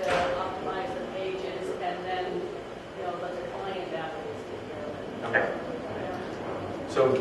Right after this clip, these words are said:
Speaker 2: there's one caveat to this plugin. It's a great plugin, but you have to put the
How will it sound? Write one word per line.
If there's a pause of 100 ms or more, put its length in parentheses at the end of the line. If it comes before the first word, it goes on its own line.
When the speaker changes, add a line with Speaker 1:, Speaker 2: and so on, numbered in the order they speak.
(320)
Speaker 2:
there's
one
caveat
to
this
plugin.
It's
a (200)
great
plugin, (1500)
but (160)
you
have
to
put
the